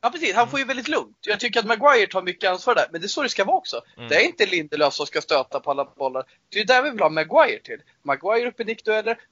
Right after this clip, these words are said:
Speaker 1: Maguire stöter, och sen Lindelöf som är lite snabbare, ligger lite bakom,
Speaker 2: Mm.
Speaker 1: eh, är med och rensar lite när det behövs.
Speaker 2: Mm.
Speaker 1: Eh, i det här matchen då. Och det jag känner att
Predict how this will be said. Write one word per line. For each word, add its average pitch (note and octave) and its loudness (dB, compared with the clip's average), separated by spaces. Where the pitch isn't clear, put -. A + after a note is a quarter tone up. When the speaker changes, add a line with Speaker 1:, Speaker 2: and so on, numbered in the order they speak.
Speaker 1:
Maguire F3 0
stöter, G#3 0
och G#3+ -2
sen C4 2
Lindelöf E3+ 2
som A#3+ 0
är G#3 6
lite F#3+ -6
snabbare, D3+ 2
ligger A3 -4
lite F#3 -4
bakom, C3+ 0
Speaker 2:
Mm. B2 -14
Speaker 1:
eh, D#3+ 0
är G#3 4
med G#3 6
och F3 6
rensar D3+ 0
lite C3+ -8
när C3+ -4
det C3 0
behövs. - -8
Speaker 2:
Mm. B2 -16
Speaker 1:
Eh, D3+ 2
i F#3+ 2
det F3+ 4
här F3 6
matchen B2+ -4
då. A#2+ -6
Och E3 -2
det F#3 0
jag F#3 4
känner G#3+ 0
att D#3+ 0